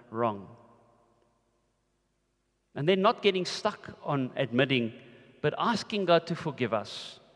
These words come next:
And in that instant, God forgives. One John one verse nine reminds us that if we confess our sins, God is faithful and will forgive us. But then asking God to change us.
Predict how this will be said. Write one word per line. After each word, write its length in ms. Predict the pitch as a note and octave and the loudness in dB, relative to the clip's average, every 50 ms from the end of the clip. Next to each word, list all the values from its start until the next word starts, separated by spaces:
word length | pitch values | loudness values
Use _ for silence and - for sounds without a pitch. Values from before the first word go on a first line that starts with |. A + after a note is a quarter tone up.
| _ _ _ _ _ | _ _ _ _ _
And 140 | - C3+ C#3+ | -8 -6 -2
in 160 | - G3+ A#3 | 0 0 2
that 160 | A3+ A3 G3+ - | 4 2 2 2
instant, 580 | E3+ F#3 - - - - E3 D#3 C#3+ - - - - - _ - | 0 -2 -2 -4 -8 -4 -4 -4 -4 -4 -12 -20 -20 -20 _ -4
God 240 | D3 D3+ D#3 D#3 | 0 2 2 2
forgives. 640 | - - F3 E3 - F#3 F3+ D3 A#2 - - - - - - - - - | 2 0 0 2 2 4 4 4 2 -2 -8 -10 -12 -14 -18 -20 -16 -4
One 180 | - C3 C3 B2+ | -2 0 0 2
John 220 | D3 C#3+ C#3 C#3 | 2 2 2 2
one 180 | C3+ C#3 C#3 B2+ | 2 2 2 2
verse 220 | C#3 C3+ - - | 0 0 0 0
nine 220 | C#3+ C#3 C#3+ C3+ | 0 0 0 2
reminds 420 | C3 C3 B2+ C3+ C#3+ E3 F3 E3+ C3+ | 0 0 0 0 0 0 0 0 0
us 120 | A#2+ G#2+ A2+ | -2 -2 -2
that 120 | B2+ B2 | -2 -4
if 80 | A#2+ A#2 | -2 -6
we 60 | B2 | -4
confess 460 | - B2 A2+ - - D3 C#3+ - - | -6 -6 -8 -6 -6 -6 -6 -4 -4
our 80 | C#3 B2+ | -4 -4
sins, 280 | - - C#3 C3+ A#2+ - | -4 -6 -8 -8 -8 -6
God 200 | - A2+ A2+ A#2+ | -6 -6 -6 -6
is 100 | A2+ - | -8 -8
faithful 460 | - - D#3 D#3 D3+ - - A2 G2+ | -6 -4 -4 -4 -4 -8 -10 -10 -10
and 140 | G2 G2 A2 | -8 -10 -8
will 180 | C3 D3 D3 | -6 -6 -4
forgive 380 | - - A#2+ G#2+ G#2+ G2 - F#2 | -4 -6 -6 -6 -10 -10 -10 -10
us. 340 | F2 - - - - - - _ _ _ _ _ _ _ _ _ _ _ _ _ _ _ _ _ _ _ _ _ _ _ _ - | -12 -12 -14 -20 -20 -20 -20 _ _ _ _ _ _ _ _ _ _ _ _ _ _ _ _ _ _ _ _ _ _ _ _ -14
But 160 | - - - | -14 -12 -4
then 400 | - E3 F#3 D#3+ B2 G2 F#2+ G#2+ - - - - - | -2 0 0 0 0 -2 -6 -12 -16 -20 -20 -14 -8
asking 440 | A#2 A#2+ A2+ - - - B2+ A#2 G#2+ | -6 -6 -6 -8 -10 -10 -8 -8 -6
God 200 | G#2+ G2+ G2 F#2+ | -4 -6 -6 -6
to 80 | G#2+ G2+ | -8 -12
change 480 | - - - G#2 F#2 F2+ E2+ F2 - | -12 -10 -10 -8 -8 -10 -10 -12 -16
us. 380 | G2+ E2+ - - - - - | -18 -20 -20 -20 -20 -20 -20